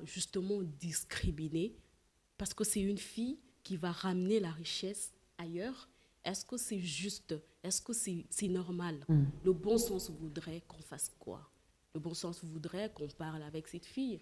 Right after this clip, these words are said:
Speaker 1: mais aussi avec, euh, son mari. Aujourd'hui, il y a beaucoup d'astuces. Vous venez de parler de séparation de biens. Ça peut être une astuce qui peut être utilisée. Plutôt que de lui montrer, là, là, là, que tu es une fille, que tu ne sers à rien,
Speaker 2: Hmm.
Speaker 1: tu vas ramener ça, hein,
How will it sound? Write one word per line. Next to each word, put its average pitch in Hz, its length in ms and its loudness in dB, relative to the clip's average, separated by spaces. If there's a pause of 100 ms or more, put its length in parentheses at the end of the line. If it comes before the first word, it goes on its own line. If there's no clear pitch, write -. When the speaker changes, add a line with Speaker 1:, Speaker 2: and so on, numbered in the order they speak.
(320)
Speaker 1:
mais 165 60 -2
aussi 160 180 -6
avec, 175 340 -6
euh, 151 140 -4
son - 240 -4
mari. 165 460 -4 (240)
Aujourd'hui, 165 300 -2
il 156 40 0
y - 40 -2
a 143 60 -6
beaucoup 175 380 -4
d'astuces. - 760 -4 (220)
Vous 160 80 -18
venez 160 200 0
de 160 100 -2
parler 160 320 -6
de 160 100 -4
séparation 160 680 -10
de 160 140 -6
biens. 196 440 -2
Ça - 180 -16
peut 170 160 -8
être 160 380 -10
une 185 160 -2
astuce 254 340 -8
qui - 100 -8
peut 151 200 -8
être 190 220 -6 (100)
utilisée. 165 580 -2 (380)
Plutôt 202 260 0
que 233 120 0
de 180 140 2
lui 175 160 2
montrer, 175 520 -4 (100)
là, 180 260 0
là, 185 220 2
là, 160 260 -2 (140)
que 170 80 -4
tu 175 200 -2
es - 20 2
une 160 160 -4
fille, - 340 -6 (340)
que 180 100 -2
tu - 180 -4
ne 165 80 -2
sers 170 240 -2
à 156 120 -10
rien, 165 300 -12 (140)
Speaker 2:
Hmm. 156 160 10
Speaker 1:
tu 143 100 6
vas 170 140 0
ramener 175 720 2
ça, 160 280 -2 (160)
hein, 170 200 -2